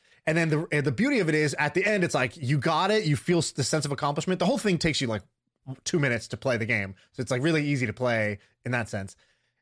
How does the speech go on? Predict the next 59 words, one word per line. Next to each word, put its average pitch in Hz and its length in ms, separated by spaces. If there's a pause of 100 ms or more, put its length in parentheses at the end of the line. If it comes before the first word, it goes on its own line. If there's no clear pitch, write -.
(100)
And 151 100
then 160 220
if 143 100
you 156 80
get 160 180
it 185 60
right, 190 420 (360)
it 156 100
lets 160 300
you 190 100
share 190 520
that 165 180
you 151 40
got 143 160
it 139 40
right, 156 240
but 156 80
it 143 80
doesn't 185 220
share 180 280
what 165 220
the 131 180 (100)
word 156 360
was. 101 280 (360)
It 143 100
shares, 175 480
like, 156 300
the, 123 160 (320)
like, 123 160
imagine 165 500
what 139 140
you're 139 100
looking 135 200
at 120 100
now, 113 260
which 139 180
is, 110 120
like, 107 160
the 107 180 (160)
word 117 220
and 113 120
all 107 100
these 107 120
colors, 131 380 (260)
but - 100
take 202 200
the 170 80
letters 139 260
off. 196 220
It 127 80
just 165 240
shows 156 260
the 131 80
colors. 107 500 (340)
So - 140
it'll 170 220
show 190 420
somebody 170 400
else, 156 300